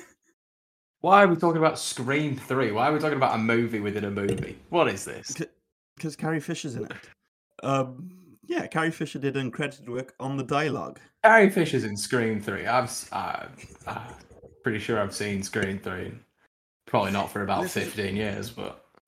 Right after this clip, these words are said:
Speaker 2: This is what I was saying. She was in charge of the
Speaker 1: That's
Speaker 2: vault where all the props are kept. And Courtney Cox says, "You kinda look like Carrie."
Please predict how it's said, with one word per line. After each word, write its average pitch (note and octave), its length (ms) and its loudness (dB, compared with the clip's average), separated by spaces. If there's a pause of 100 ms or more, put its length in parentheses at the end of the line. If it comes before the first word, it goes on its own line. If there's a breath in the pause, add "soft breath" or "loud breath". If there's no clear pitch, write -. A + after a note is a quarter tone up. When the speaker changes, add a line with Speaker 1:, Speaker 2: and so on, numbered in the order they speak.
(180)
Speaker 2:
This D3+ 220 -12
is F3 120 -10
what F3 100 -6
I F3+ 80 -2
was E3+ 140 -8
saying. D#3+ 220 -8
She D3+ 120 -10
was D3 140 -8
in D3+ 140 -10
charge C#3+ 360 -4
of C3 140 -8
the B2+ 80 -6
Speaker 1:
That's A2+ 100 -8
Speaker 2:
vault D#3 340 -6 (100)
where A#2+ 180 -8
all C3 180 -4
the B2+ 80 -8
props - 400 -8
are A#2 60 -8
kept. - 480 -16 (500)
And A2 100 -12
Courtney A#2+ 300 -14
Cox - 380 -12
says, G2+ 400 -14
"You C3 180 -6
kinda A#2+ 280 -8
look A2+ 220 -10
like A2+ 180 -12
Carrie." A2 540 -6